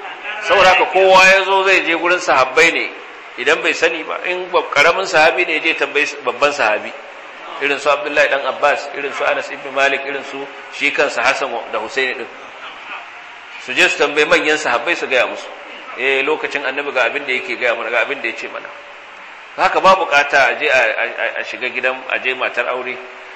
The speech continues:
tana cikin wannan yanayi ma na jimami na rashin mahaifinta, mutane su rika ci-, ci-, tururuwa gidanta su ce sun zo fatawa. Ba na jin akwai wanda yake da tunani da zai, da zai yi haka. Saboda haka akwai sahabbai da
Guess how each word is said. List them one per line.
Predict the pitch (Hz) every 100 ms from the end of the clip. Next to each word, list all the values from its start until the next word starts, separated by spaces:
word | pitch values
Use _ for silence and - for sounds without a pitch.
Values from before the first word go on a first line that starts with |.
| -
tana | 139 135
cikin | - - 139
wannan | 143 131 131
yanayi | 139 135 120 117
ma | 123 123
na | 127
jimami | 123 110 104 104 120
na | 120
rashin | 123 120 113 110
mahaifinta, | 123 107 113 113 104 - - - - 110
mutane | 127 127 120
su | 123
rika | 117 127 120 107
ci-, | - -
ci-, | - -
tururuwa | - 120 131 135
gidanta | 113 117 123
su | 110
ce | 123
sun | - 107
zo | 113
fatawa. | 110 - 82 76 - - - -
Ba | 127
na | 151
jin | 131 127
akwai | 117 135 131
wanda | 117 87 - - - -
yake | 117 135 127
da | 113
tunani | - 107 104 110 117 - - - - 104 117 107
da | 107
zai, | 120 98
da | 107
zai | 123 110
yi |
haka. | 104 - - - - - - - - - - - - - - - - -
Saboda | 151 170 156
haka | 160 160 160
akwai | 180
sahabbai | 165 131 -
da | 160